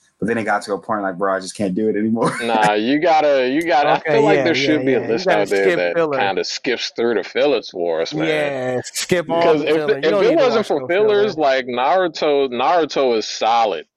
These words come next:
Speaker 2: Like Naruto's a solid show without fillers.
Speaker 3: With no fillers. It's a great show.
Speaker 2: D, you know I hate the anime Boruto, but I think it's been going long enough where I might have to pick up watching it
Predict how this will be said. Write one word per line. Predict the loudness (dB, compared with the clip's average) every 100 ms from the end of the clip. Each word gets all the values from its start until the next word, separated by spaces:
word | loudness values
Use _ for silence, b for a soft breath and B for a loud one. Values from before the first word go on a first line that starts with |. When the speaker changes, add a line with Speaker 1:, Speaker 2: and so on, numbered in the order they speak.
| _ _ -4
Speaker 2:
Like | -2 -2 -4
Naruto's | -2 0 0 0 -2
a | -2
solid | -4 -2 0 0 -2 -4
show | -4 -2 -2
without | -2 0 0 -2 -4
fillers. | -4 -4 -6 -14 -20 _ _ b b -4
Speaker 3:
With | -2
no | -2 -4 -6 _ -8
fillers. | -6 -4 -6 -6
It's | -6 -6
a |
great | -6 -6 -6
show. | -8 -8 -6 -8 _ -8
Speaker 2:
D, | -4 -2 -2
you | -2
know | -2 0
I | 0 0
hate | -2 -4 -6 -6
the | -4 -2
anime | -2 -2 -2 -2 -4 -2
Boruto, | -2 -2 -2 -4
but | -2
I | -2 -2
think | -6 -4 -4
it's | -4
been | -2 -2 -2
going | 0 0 0
long | 0 0 -2 -2
enough | -2 -2 -2
where | -2
I | -2
might | -2 -4 -2
have | -2 -4 -4
to | -12
pick | -6 -6 -2
up | -4 -6
watching | -6 -4 -2 -4 -4 -4
it | -2